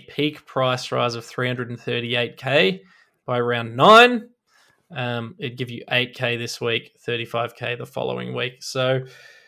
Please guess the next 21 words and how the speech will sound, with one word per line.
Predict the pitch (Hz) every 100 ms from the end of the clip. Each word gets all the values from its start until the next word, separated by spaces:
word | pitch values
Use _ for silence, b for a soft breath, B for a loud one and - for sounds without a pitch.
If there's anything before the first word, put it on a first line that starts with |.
| B B
that's | 160 190 - - - - -
a | 147 -
okay | 156 147 143 139
cash | 139 147 147 -
gen, | 151 180 180 -
but | 131
I'm | 139
gonna | 147
make | 147 139 127 131
as | 131 120
much | 127 123 -
cash | - 120 123 -
gen, | 120 113
if | 139 -
not | 123 -
more, | 123 120 117
by | 117
going | 117 117 113 113
up | 117 - -
to |
a, | 117